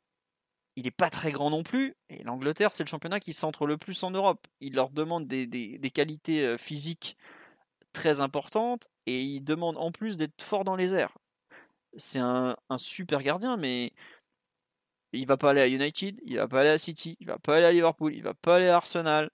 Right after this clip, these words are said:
il va pas aller à Tottenham, il va sûrement pas aller à Chelsea non plus.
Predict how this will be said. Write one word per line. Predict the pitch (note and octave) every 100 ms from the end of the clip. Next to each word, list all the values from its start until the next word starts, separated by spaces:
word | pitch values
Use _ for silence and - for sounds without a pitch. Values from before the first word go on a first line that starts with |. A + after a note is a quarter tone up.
| _ -
il | A#2
va | A#2+
pas | - E3+
aller | F3
à | E3+
Tottenham, | E3+ E3+ E3+ D#3+ C#3+ C#3+ F#3 - _ _ _ _ -
il | A#2
va | B2
sûrement | D#3 E3+ E3
pas | E3
aller | E3
à | D#3
Chelsea | E3+ D#3 -
non | D#3+ D#3
plus. | D3+ D3